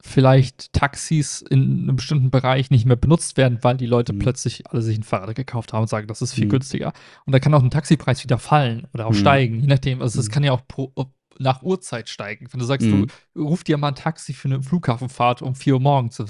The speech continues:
Speaker 1: safe teurer sein als irgendwie, weiß ich nicht, um achtzehn Uhr am Nachmittag oder so. Und,
Speaker 2: Mhm.
Speaker 1: ähm, das heißt, n-,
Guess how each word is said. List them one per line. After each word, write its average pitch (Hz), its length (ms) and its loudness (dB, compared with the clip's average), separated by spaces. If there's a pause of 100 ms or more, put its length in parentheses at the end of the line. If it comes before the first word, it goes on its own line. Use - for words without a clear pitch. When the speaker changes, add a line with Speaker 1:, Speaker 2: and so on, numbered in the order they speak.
(120)
Speaker 1:
safe - 320 -2
teurer 151 360 2
sein 147 200 4
als 139 360 0
irgendwie, 131 340 0
weiß 127 180 2
ich 110 40 -6
nicht, 117 180 -4
um 117 200 -6 (280)
achtzehn - 400 -6
Uhr 135 220 2
am 131 100 2
Nachmittag 131 540 -4
oder - 160 -12
so. - 140 -10 (480)
Und, 131 220 -6
Speaker 2:
Mhm. - 100 0
Speaker 1:
ähm, 131 280 0 (220)
das 127 100 2
heißt, 135 220 4
n-, 139 160 0